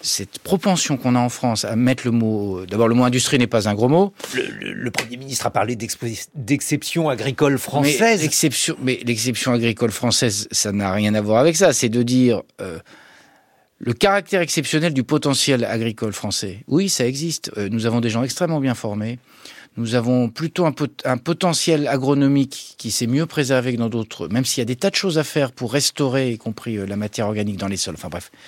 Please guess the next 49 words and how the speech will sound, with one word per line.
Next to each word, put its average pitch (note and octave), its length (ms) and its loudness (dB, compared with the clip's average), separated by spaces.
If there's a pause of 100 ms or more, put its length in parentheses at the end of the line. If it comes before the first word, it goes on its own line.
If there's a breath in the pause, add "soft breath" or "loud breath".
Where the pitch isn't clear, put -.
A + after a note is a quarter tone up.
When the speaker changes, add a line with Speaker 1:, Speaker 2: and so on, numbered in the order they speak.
(120)
Speaker 1:
je - 100 -20
ne G#2+ 60 -10
vais G2+ 80 -6
pas A2 120 -2
rentrer G#2 320 -4
dans G2+ 100 -6
le G2 80 -6
détail. C#3+ 360 -2 (920 loud breath)
Mais G#2+ 60 0
cette - 280 2
idée D#3+ 500 4
que, D3+ 380 4 (920 loud breath)
euh, A#2+ 80 0
l'agriculture C#3 560 0
française C3+ 420 0
serait A2+ 220 0
une A2 80 0
agriculture G#2 520 -4
industrielle, D3 640 0
c'est-à-dire G#2+ 320 -6
qu'on A2+ 380 -4
refuserait C#3+ 480 2
même B2+ 220 2
le, A2+ 100 2
la, A2 420 -4
la B2 140 2
notion B2+ 480 0
de, G2 240 -6 (140)
de G#2 140 -8
production, D#3 680 -2
vous - 240 -16
voyez G2+ 180 -10
ce - 80 -8
que - 80 -14
je - 80 -16
veux F#2+ 80 -18
dire. - 220 -18 (160)
Euh, - 100 -14 (160)
il G#2+ 80 -10
y A#2 60 2
a B2+ 40 0
quelque B2 300 -4
chose - 240 -4
qui G#2+ 120 -8
est - 120 -16
toxique E3 380 -6
dans C3 100 -2
nos B2+ 120 0
esprits. G#2+ 480 -8